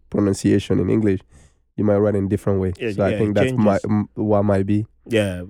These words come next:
Speaker 2: 'cause I, I did not think of something like that before
Speaker 1: Mm-hmm.
Speaker 2: until, um, you know, a,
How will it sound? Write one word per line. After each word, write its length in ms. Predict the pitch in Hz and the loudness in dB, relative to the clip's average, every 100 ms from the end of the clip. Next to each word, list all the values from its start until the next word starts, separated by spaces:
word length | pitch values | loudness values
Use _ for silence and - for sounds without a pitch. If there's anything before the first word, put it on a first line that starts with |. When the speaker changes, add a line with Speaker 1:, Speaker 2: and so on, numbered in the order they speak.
| - | -4
Speaker 2:
'cause 140 | 147 | 0
I, 200 | 143 143 147 | 2 2 0
I 40 | |
did 160 | 143 143 | -2 0
not 200 | 165 151 | 0 0
think 220 | 156 147 | -4 -4
of 120 | 120 | -4
something 320 | 139 117 127 | -6 -6 -4
like 180 | 113 90 | -4 -2
that 200 | 107 104 | -2 -2
before 560 | 95 - 135 131 113 104 _ _ | -6 -4 0 2 0 -4 _ _
Speaker 1:
Mm-hmm. 200 | 117 113 | -2 0
Speaker 2:
until, 560 | 117 113 - 117 107 104 | 0 -2 0 2 2 0
um, 580 | 101 95 95 95 90 82 _ - _ _ _ _ _ _ _ _ _ _ _ - | 0 -2 -4 -6 -8 -12 _ -20 _ _ _ _ _ _ _ _ _ _ _ -12
you 100 | 107 | -8
know, 160 | 95 | -6
a, 180 | 95 101 | -6 -8